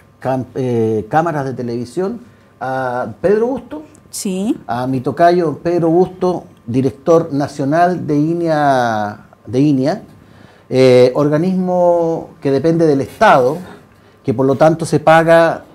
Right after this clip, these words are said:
Speaker 1: el sueldo de ese director y todos los funcionarios que ahí trabajan con los impuestos de todos los chilenos, ¿ya? Le estamos mandando un recado desde acá, desde Osorno, ¿ya? Para que ponga cuidado con lo que está pasando con sus subalternos, señor, eh,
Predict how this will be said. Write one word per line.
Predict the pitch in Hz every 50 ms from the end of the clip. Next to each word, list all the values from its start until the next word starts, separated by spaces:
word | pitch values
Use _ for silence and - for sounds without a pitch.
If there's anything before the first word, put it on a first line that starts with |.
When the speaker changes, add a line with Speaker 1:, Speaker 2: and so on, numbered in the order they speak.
| _
Speaker 1:
el | 135 120 113
sueldo | - 160 160 170 160 156 151 139
de | 147 151 165 170
ese | 165 165 - 165
director | 151 151 143 143 147 - - 170 170 160
y | 151 135
todos | 123 - 175 180 190 180
los | 175 160 - - - - - _
funcionarios | - 131 107 - 143 135 147 170 170 170 -
que | - 151
ahí | 131 135 160 170
trabajan | 165 165 160 151 160 170 156 - - 160 185 202 202 - - _ _ - - _ _ _
con | - 143 143
los | 135 - -
impuestos | 127 117 - 180 175 175 185 165
de | 151 135
todos | - 180 196 196
los | 190 190 -
chilenos, | - 208 208 196 120 101 104 135 156 - - - - - _ _ _
¿ya? | - 113 139 143 165 175 170 - - - - - - - - - - _ -
Le | 131
estamos | - - 165 160 180 170
mandando | 160 160 151 165 170 180 170
un | 165 151
recado | 165 - 180 185 185 185
desde | 185 185 170
acá, | 156 143 185 185 180
desde | 175 170 165
Osorno, | 165 160 - - 247 220 170 139 123 123 143 165 165 - - - -
¿ya? | 120 135 147 - - - - _ _ _ _ _
Para | - 139 139 147 131
que | 139 -
ponga | - 165 175 175 170 151
cuidado | - 156 151 151 160 180 190 190 190 196 196 185 190
con | - 165 156
lo | 151 147
que | - 143
está | - - - -
pasando | - 165 - - 190 190 196 196 196 180 196 180 -
con | 175 170 165
sus | 165 - 156 -
subalternos, | - 196 185 170 170 165 170 - 214 202 170 170 147 131 113 -
señor, | - - 143 139 143 143 139 139
eh, | 135 135 131 123 123 120 117 117 117 113 110 110 104